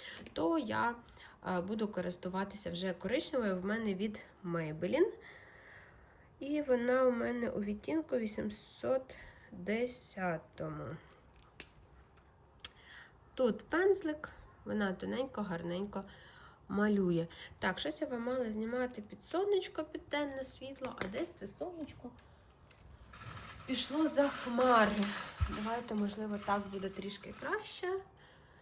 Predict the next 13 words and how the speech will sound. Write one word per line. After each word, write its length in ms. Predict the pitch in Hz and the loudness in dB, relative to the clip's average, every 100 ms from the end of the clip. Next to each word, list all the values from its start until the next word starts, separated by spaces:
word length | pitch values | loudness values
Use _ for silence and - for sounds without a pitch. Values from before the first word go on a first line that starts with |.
| - - - | -4 -4 -4
я 220 | 120 247 | -2 -2
сподіваюсь, 800 | 247 - 220 233 233 226 226 214 | -4 -6 -4 -2 0 2 0 -4
але 280 | 202 202 269 | -4 -4 -4
щось 380 | - 220 - - - - - - - - | -4 -8 -10 -18 -20 -20 -20 -20 -18 -6
не 200 | 208 196 | -4 -2
знаю. 280 | 175 123 - - - - - - - - - - - - - - - - - - - | -4 -8 -12 -18 -20 -20 -20 -20 -20 -20 -20 -20 -20 -20 -20 -20 -18 -16 -10 10 12
<coughs> 760 | 202 - - - - 233 185 - | 12 12 12 10 4 2 0 0
Так, 260 | 220 175 | 0 0
дівчата, 440 | 185 226 233 190 185 - - | -4 -4 -4 -2 -4 -4 0
по 240 | 311 339 - - | 2 4 0 2
тушам, 480 | 294 269 208 - 160 170 196 - | 6 6 6 0 -4 -6 -12 -8
по 120 | 320 | -6
тушам. 460 | - 254 214 165 | -2 -2 0 -4